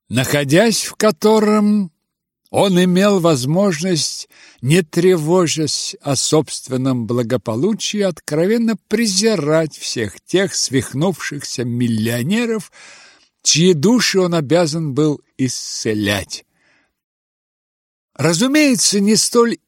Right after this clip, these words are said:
именитых предках Франц мог бы с легкостью вознестись к вершинам – Однако, по-видимому, он видел гораздо больше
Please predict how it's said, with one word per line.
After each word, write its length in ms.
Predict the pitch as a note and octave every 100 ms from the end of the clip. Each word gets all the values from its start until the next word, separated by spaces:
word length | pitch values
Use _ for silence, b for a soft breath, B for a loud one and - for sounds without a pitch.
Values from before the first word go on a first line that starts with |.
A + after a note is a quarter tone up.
| -
именитых 880 | G3+ G#3 G3+ G3 F#3+ - C#3 - -
предках 800 | - D3+ D3+ - - B2 A2 - b b b b b
Франц 540 | - C3+ F3+ F#3+ - C#3+
мог 320 | D3+ F#3+ D3+
бы 300 | D3+ E3+ C#3+ b b
с 140 | - D#3
легкостью 840 | F#3 G3+ - F3 D#3 - - D3
вознестись 840 | D3+ C3 C#3 D#3+ - - G3 -
к 80 | -
вершинам – 840 | D3 C#3+ - A3 C#4 A3+ A#2 E2+ - b b b b b b _ _ _ _
Однако, 460 | - A#2 E3+ - D#3
по-видимому, 880 | C#3+ C#3+ E3+ D3 D3+ D3 C#3 C3 - _ _ _ _ -
он 160 | D3+ D3
видел 420 | C#3 D#3+ C#3+ C3+
гораздо 580 | A#2 C#3 D3+ B2+ B2+ C#3
больше 640 | A2 C#3 D#3 B2+ - A#2